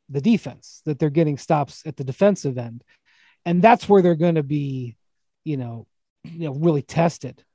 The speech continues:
uh, because, you know, yeah, they are, uh, a top se-, right now they rank seventh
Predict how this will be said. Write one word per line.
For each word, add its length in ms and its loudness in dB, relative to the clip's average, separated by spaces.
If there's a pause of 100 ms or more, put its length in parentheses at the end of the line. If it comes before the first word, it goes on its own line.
(120)
uh, 260 -6
because, 580 -2 (560)
you 80 -2
know, 180 -4
yeah, 480 6
they 220 2
are, 500 2 (120)
uh, 320 -10
a 60 -8
top 320 0
se-, 240 -8
right 180 0
now 160 2
they 160 4
rank 300 -6
seventh 760 -2